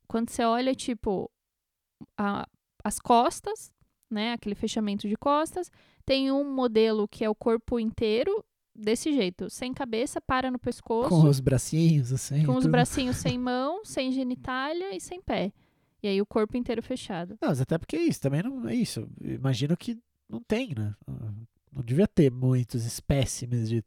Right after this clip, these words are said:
Speaker 2: tatu nas genitais, tatu na mão, tatu na cabeça. Tipo, devia ser só, como a gente falou também em todos os episódios, em lugares po-, que dá pra serem cobertos, né? Tipo isso, braço, perna, peito,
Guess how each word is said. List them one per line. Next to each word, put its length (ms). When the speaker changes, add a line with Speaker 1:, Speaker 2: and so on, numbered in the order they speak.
Speaker 2:
tatu 720
nas 320
genitais, 1080
tatu 340
na 100
mão, 400
tatu 280
na 100
cabeça. 380
Tipo, 220
devia 260
ser 140
só, 520
como 140
a 40
gente 220
falou 260
também 220
em 20
todos 200
os 40
episódios, 580
em 80
lugares 840
po-, 180
que 140
dá 220
pra 140
serem 260
cobertos, 580
né? 80
Tipo 200
isso, 200
braço, 580
perna, 540
peito, 540